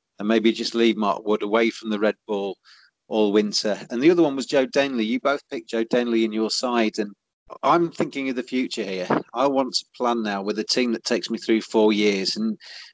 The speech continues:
yes, he scored a couple of fifties, he showed his grit, and he got ninety-four, but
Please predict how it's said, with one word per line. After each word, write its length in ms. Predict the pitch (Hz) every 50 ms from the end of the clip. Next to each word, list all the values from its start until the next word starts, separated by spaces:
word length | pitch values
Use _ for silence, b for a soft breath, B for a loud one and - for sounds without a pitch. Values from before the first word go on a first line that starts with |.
| _
yes, 220 | - 147 156 135 -
he 80 | 160
scored 540 | 127 - - - 139 131 123 123 123 117 - - -
a 60 | 127
couple 280 | - - 123 117 - 117 113
of 80 | 107
fifties, 680 | - - 120 110 - - - 113 113 113 104 - - -
he 140 | - 117 117
showed 260 | - - 127 117 113
his 120 | 113 104
grit, 240 | 90 - 120 120 117
and 80 | - 113
he 80 | 110
got 140 | 107 120 -
ninety-four, 760 | 117 113 117 117 117 - 120 110 - - 131 131 123 117 110
but 220 | 104 - 113 107